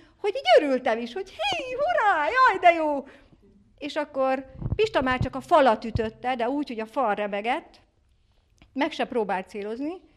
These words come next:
és aztán elém állt. Nem szeretném szó szerint idézni, csak ő ordított, és azt mondta, hogy "Mi a csinál maga velem? Mit csinál maga velem?" Hát mondom, "Kosarazok, nem?"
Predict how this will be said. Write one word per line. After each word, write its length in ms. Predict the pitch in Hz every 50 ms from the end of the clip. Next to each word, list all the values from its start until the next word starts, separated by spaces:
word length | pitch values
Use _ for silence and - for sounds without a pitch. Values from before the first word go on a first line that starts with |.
| _ _ _ _
és 140 | - 214 208
aztán 380 | 247 240 240 240 233 202 208 302
elém 420 | - 233 226 208 202 196 190 180
állt. 360 | 170 165 185 233 269 269 - - - _ _ _ _ _ _ _ _ _ _ _ _ _ _ _ _
Nem 180 | - 214 247 262
szeretném 420 | 262 262 226 220 - 240 208 208
szó 240 | 208 - - 214 208
szerint 400 | 214 - 214 190 202 202 190 196
idézni, 640 | 214 190 196 185 196 196 196 220 247 302 311 - - - _ _ _ _ _ _ _ _ _ _ _ _ _ _ _ _ _ _ _ _ _ _ _ _ _ _ _ _ _ _ _ _ _ _ _
csak 180 | - - 196 - - _ _ _ -
ő 80 | - 262
ordított, 640 | 269 240 226 214 180 185 185 - - 202 214 - -
és 160 | 208 202 -
azt 200 | 190 214 214 -
mondta, 320 | 220 202 208 202 202 202
hogy 200 | 196 214 208 202 202 - - -
"Mi 200 | - 320 494 554 508 440 392
a 300 | 302 - - - - - _ - -
csinál 360 | - 392 403 403 370 339 339
maga 300 | 339 339 320 294 311 302
velem? 340 | 311 302 294 294 277 262 262
Mit 420 | 269 269 - - - 571 679 659
csinál 360 | 698 480 453 427 403 370 359
maga 280 | 339 339 330 285 311 277
velem?" 520 | 277 269 262 254 233 208 208 240 - - - _ _ _ _ _ _ _ _ _ _ _ _ _ - _ _ -
Hát 160 | - 269 -
mondom, 260 | 277 294 302 311 311 302 302 -
"Kosarazok, 540 | - - 480 453 - 285 247 233 214 - 220
nem?" 400 | 202 220 220 247 311 359 - -